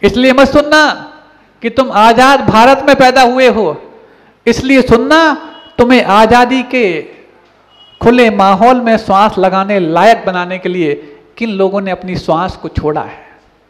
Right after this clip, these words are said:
किन लोगों ने अपने पेट काट करके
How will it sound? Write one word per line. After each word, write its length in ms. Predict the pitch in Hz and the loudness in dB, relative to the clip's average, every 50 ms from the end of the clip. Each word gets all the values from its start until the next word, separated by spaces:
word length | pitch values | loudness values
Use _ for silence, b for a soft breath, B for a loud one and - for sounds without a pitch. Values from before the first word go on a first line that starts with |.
| _ _ _ _ _ _ _ _ _ _ _ _ _ _ _ _ _ _ _ b b b b b b b b b b b b b b _ - | _ _ _ _ _ _ _ _ _ _ _ _ _ _ _ _ _ _ _ b b b b b b b b b b b b b b _ -4
किन 120 | 302 330 | -4 -2
लोगों 340 | 330 320 320 320 320 320 320 | 0 2 0 2 4 2 2
ने 220 | 339 349 339 311 | 2 4 2 4
अपने 300 | 269 269 269 - 320 311 | 2 2 -2 -2 -4 -4
पेट 460 | 311 311 - 311 320 349 339 339 - | -4 -2 0 0 2 2 2 0 0
काट 280 | - 285 277 294 285 - | 0 2 2 2 2 2
करके 540 | 311 285 294 - 311 277 202 175 151 - | 0 0 2 2 0 2 2 0 0 -6